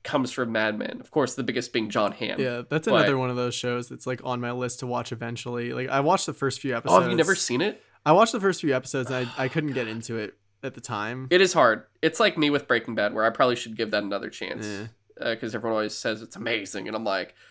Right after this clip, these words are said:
Speaker 1: "He's in his underwear, people are
Speaker 2: Yeah.
Speaker 1: chasing him," and I don't know. I was, like, halfway through season
Speaker 2: It's going
Speaker 1: two,
Speaker 2: to
Speaker 1: I
Speaker 2: just have
Speaker 1: stopped.
Speaker 2: to get to the end of the first season. <laughs>
Speaker 1: I'm like, "I-, if you can tell me I'm not gonna hate these characters anymore," that's, like, that's the thing.
Speaker 2: Yeah.
Speaker 1: 'Cause that was where I was like, "I fucking hate everyone. I don't like anybody." That was my issue.
Speaker 2: That's fair.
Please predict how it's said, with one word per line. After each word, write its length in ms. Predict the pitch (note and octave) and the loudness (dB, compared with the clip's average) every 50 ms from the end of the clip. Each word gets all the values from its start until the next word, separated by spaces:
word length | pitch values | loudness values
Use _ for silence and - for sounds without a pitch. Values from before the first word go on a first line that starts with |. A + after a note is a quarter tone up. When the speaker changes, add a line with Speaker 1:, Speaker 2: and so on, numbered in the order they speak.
| _ _ - | _ _ -4
Speaker 1:
"He's 200 | D3+ D#3 D#3 E3+ | -2 0 4 4
in 120 | F#3 F#3+ | 6 6
his 160 | F#3 E3 D3+ | 6 6 6
underwear, 520 | F3+ F3 F3+ F#3 F3 F3 F3+ F#3 F#3 F#3 F3 | 6 6 6 6 6 6 6 6 6 4 4
people 220 | - - - C#3+ | 0 -2 -2 -2
are 60 | A#2+ C3 | 2 6
Speaker 2:
Yeah. 80 | D#3+ E3 E3+ F3 | 8 8 8 8
Speaker 1:
chasing 200 | C#3+ C3 F#3 E3+ | 6 4 2 2
him," 340 | F3+ F3+ F3+ F3+ F3 F3 F3 | 4 4 4 4 4 4 4
and 240 | D3+ C3+ C3 B2 C3 | 4 4 4 4 4
I 80 | C3 D3 | 4 6
don't 240 | D3+ C3 A#2 - A2+ | 6 4 2 2 2
know. 180 | B2+ C3 C3 | 4 6 6
I 160 | C3 C3 C3 C3 | 6 6 6 4
was, 140 | C3+ C3 B2+ | 2 2 0
like, 140 | C#3 B2 A2+ | 0 0 4
halfway 280 | - B2+ C3 C3 C3+ B2+ | 6 6 6 6 4 0
through 160 | B2 C3 B2+ | -2 -2 -2
season 140 | B2+ C3+ D3 | -2 0 0
Speaker 2:
It's 120 | E3 B2 | 0 2
going 180 | A2+ - F#3+ F#3+ F#3+ | 4 4 6 6 6
Speaker 1:
two, 60 | F#3 | 6
Speaker 2:
to 60 | F3+ - | 4 2
Speaker 1:
I 20 | |
Speaker 2:
just 140 | D4+ - - | 0 0 2
have 80 | - F#3 | 4 4
Speaker 1:
stopped. 80 | A#2 | 4
Speaker 2:
to 80 | - F3+ | 2 0
get 160 | - D4 - | -2 -2 -2
to 80 | - B3 | -2 -2
the 100 | C#4 C#4 | -2 -2
end 120 | C#4 C#4 | -2 -2
of 60 | A3 | -2
the 60 | E3+ D#3+ | -4 -2
first 260 | - F3 F3 - - | -2 -2 -2 -2 0
season. 440 | C#4 C#4 C#4+ B3 A3+ A3 E3 D#3+ C3 A2 | 0 2 2 2 0 0 0 0 -2 -4
<laughs> 440 | G#2 A#2+ - - _ _ _ _ - | -6 -10 -14 -18 _ _ _ _ 4
Speaker 1:
I'm 80 | - | 8
like, 340 | G3 G3 F#3+ F3 - - - | 10 10 10 10 6 2 0
"I-, 120 | F3+ F3+ - - - | 0 0 0 -2 0
if 200 | F#3+ F3+ F3 - | 2 2 4 4
you 80 | B3+ B3+ | 2 2
can 160 | - A3+ F#3 | 2 0 -2
tell 280 | D#3 - - E3 E3 E3+ | -2 6 8 8 10 10
me 160 | F#3+ F#3 E3+ | 8 8 8
I'm 200 | - D3+ D3 C#3 | 8 6 6 6
not 240 | C#3 C3+ C3 C#3 - | 8 8 8 6 6
gonna 140 | D#3+ C3+ | 4 2
hate 240 | B2 - D3 C3+ B2+ | 2 2 2 0 2
these 160 | B2+ B2+ A#2+ | 0 -2 -2
characters 460 | - - - G#2+ G#2 - A#2+ A2+ A2+ A#2 | 2 2 2 2 2 2 -2 -2 -2 -2
anymore," 340 | A2+ - - - - - | -4 -4 -4 -2 -2 0
that's, 240 | A#2+ A#2+ A2+ - - | 0 0 0 2 4
like, 160 | C3 A2+ A2+ - | 4 4 4 4
that's 260 | G#2 G#2 A2 - - | 2 2 2 0 -6
the 120 | - - | -14 -14
thing. 320 | - - A2+ - - - - - _ _ | -4 -2 -2 -2 -2 -4 -10 -14 _ _
Speaker 2:
Yeah. 220 | - A2+ F#2 F2+ | -10 -8 -4 -2
Speaker 1:
'Cause 100 | A#2+ B2+ | -2 4
that 140 | B2 B2 A#2 | 8 10 10
was 200 | B2 B2 A#2+ A2+ - | 10 8 6 4 4
where 160 | B2 A#2 A#2 | 6 6 8
I 20 | A2+ | 8
was 180 | A2+ A2+ - | 6 4 2
like, 160 | - - - | -2 -4 -2
"I 100 | - G#2 | -2 -4
fucking 360 | A#2 - - D#3 - - A#2 G2+ | 0 4 4 4 4 2 0 -2
hate 340 | - - C3 A#2+ A#2 - - | 2 4 4 6 6 6 6
everyone. 500 | - A#2+ B2 A#2 A#2 A2 G#2+ G#2+ F#2 - | 8 8 8 8 6 2 2 0 2 6
I 80 | - A#2+ | 8 10
don't 160 | D#3 E3 B2 | 10 10 10
like 200 | A2+ A#2 C3+ C3 | 10 8 8 8
anybody." 460 | - - A#2+ A#2+ A#2 A2 - - - - | 6 2 2 0 -2 -4 -6 -10 -6 -2
That 80 | - A#2+ | 0 0
was 120 | B2+ B2 | 0 0
my 140 | B2 G2 F#2+ | -2 -2 -2
issue. 300 | A2+ - - - - - | -2 -4 -8 -10 -10 -10
Speaker 2:
That's 180 | - A#2 A#2+ - | -8 -10 -10 -12
fair. 320 | - G2 F2+ E2 F#2 A#2 | -12 -12 -10 -10 -12 -14